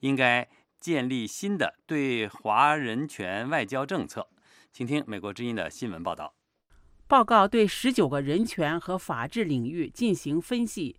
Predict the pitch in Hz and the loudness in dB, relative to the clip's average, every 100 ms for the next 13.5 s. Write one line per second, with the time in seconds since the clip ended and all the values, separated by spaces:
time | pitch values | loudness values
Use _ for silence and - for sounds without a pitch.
0 | - - - 240 226 180 - 160 151 208 | -20 -14 -2 0 2 2 2 0 2 2
1 | 208 220 262 254 196 147 - 247 190 185 | 0 2 2 2 0 -2 -2 -2 0 0
2 | 170 185 127 - - 165 196 196 190 - | -2 -2 -4 -6 -10 -6 -4 -2 -2 -2
3 | 269 190 123 147 - 110 104 156 151 214 | -2 -2 -4 -6 -6 -8 -4 -4 -2 -2
4 | 170 156 139 - _ - - - _ _ | -2 -2 -6 -10 _ -20 -20 -20 _ _
5 | - _ _ - - 254 240 208 247 220 | -20 _ _ -12 -2 0 2 0 -2 -2
6 | 240 160 120 - 139 160 - 269 208 160 | -2 -2 -6 -6 -4 -4 -2 0 0 2
7 | 208 156 117 127 127 - 240 175 139 123 | 2 2 0 -4 -6 0 2 4 2 -2
8 | 139 165 - 156 143 151 214 214 175 151 | -2 -4 -2 0 0 -2 -4 -4 -4 -4
9 | - - - - 294 254 - 185 196 185 | -8 -20 -20 0 6 6 6 0 0 0
10 | 139 123 160 202 190 269 202 170 151 208 | -2 -4 -4 -4 -2 0 2 0 0 -2
11 | 180 151 123 151 170 147 151 - - 277 | -4 -4 -6 -4 -4 -4 -8 -16 -4 2
12 | 247 - 175 - 160 131 151 - 202 147 | 2 0 -6 -4 -4 -4 -8 -2 0 0
13 | 156 120 - 127 | -2 -4 -4 -8